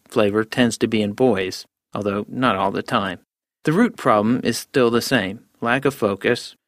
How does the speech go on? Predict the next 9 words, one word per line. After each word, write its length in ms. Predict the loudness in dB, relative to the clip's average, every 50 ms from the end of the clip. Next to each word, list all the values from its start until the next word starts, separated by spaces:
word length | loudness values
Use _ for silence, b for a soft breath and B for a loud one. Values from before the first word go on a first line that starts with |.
| _ _ _ _ -2
and 460 | 0 2 4 4 4 2 2 0 0
both 320 | 2 2 2 2 2 2
are 160 | 2 4 4
referred 420 | 4 2 0 0 2 2 0 0 0
to 180 | -2 -2 0 0
as 160 | -2 -2 -2
A 180 | 0 0 0 0
D 160 | -2 -4 -4
D. 320 | 0 0 0 0 0 -4